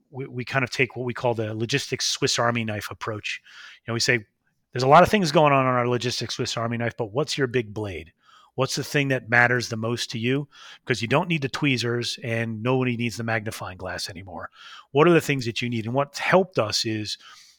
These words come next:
we're an end-to-end supply chain solution. You know, we're not, um, we don't just do returns and we don't just do e-commerce fulfillment.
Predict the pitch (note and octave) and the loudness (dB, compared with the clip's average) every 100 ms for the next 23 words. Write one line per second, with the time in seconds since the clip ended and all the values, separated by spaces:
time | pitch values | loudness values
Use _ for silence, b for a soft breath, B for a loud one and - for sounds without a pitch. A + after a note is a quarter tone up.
0 | _ - D#3+ D#3 D#3+ D#3 D3 - B2+ C#3+ | _ 0 4 4 4 4 2 0 4 4
1 | - A#2+ A2 A2 D3 - F#2 F#2 G#2+ A2+ | 4 -2 -2 -2 0 -2 -6 -8 -6 -4
2 | A#2 A#2+ B2+ B2+ B2 _ A#2+ A#2 A#2 A2+ | -2 0 2 0 0 _ -4 0 -2 -4
3 | G#2+ B B B - G#2+ C#3 C#3 - C#3 | -10 B B B -10 0 0 0 0 0
4 | B2 - A#2 C3+ C3+ A#2 G#2+ - G#2+ F#2+ | 2 -2 0 0 2 0 -2 -6 -8 -10
5 | F2+ G#2+ A#2 G#2 B2 C3+ B2+ - C#3 B2+ | -10 -8 -8 -4 -2 -2 -4 -4 -2 -2
6 | - - C#3+ C#3 C3 B2 A#2 - A2 G#2 | -4 -6 -4 -4 -4 -4 -4 -6 -8 -6
7 | - G#2 - A#2 G2+ G2 | -8 -10 -12 -12 -12 -16